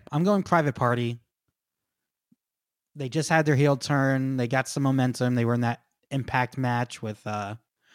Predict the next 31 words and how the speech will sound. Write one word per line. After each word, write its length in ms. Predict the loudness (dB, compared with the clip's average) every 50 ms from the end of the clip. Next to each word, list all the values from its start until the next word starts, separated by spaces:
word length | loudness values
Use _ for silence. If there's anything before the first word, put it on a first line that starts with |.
| _ _ _
the 80 | -6 -2
Good 220 | 0 0 0 2
Brothers. 440 | 2 2 2 4 4 2 2 2 0
So 300 | 0 0 4 4 4 4
let's 200 | 4 2 0 0
just, 200 | -2 -4 -4 -6 -14 _ _
let's 140 | -4 -4 -2
just 180 | -2 -6 -4 -2
keep 160 | -2 0 0
it 80 | 2
going. 260 | 2 4 4 4 4 2
Let's 140 | 0 0
keep 200 | 0 -2 -2 -2
the 80 | -2 -6
Private 360 | -2 0 2 2 2 0 0
Party, 260 | 0 2 2 2 2
Big 220 | 2 2 0 2 2
Money 180 | 2 2 2
Matt 300 | 2 2 2 2 0 -2 -8 _ _ _ _ _ _ _ _ _
crew 260 | _ -10 0 2 2 2
here 440 | 2 0 0 0 2 2 0 -4 -8 _ _ _ _ _ _ _ _ _ _
and 400 | -4 -4 -4 -4 -6 -10 -14 -16 _ _ _ _ -6
have 220 | 0 0 2 2
them 140 | 4 2 4
walk 240 | 4 4 2 2 0
away 200 | 0 0 2 2
with 100 | 0 -2
the 80 | -2 -4
number 200 | -4 -4 -4 -4
one 140 | -6 -8
contendership. 520 | -8 -10 -12 -12 -14 -14 -14 -14 -14 -16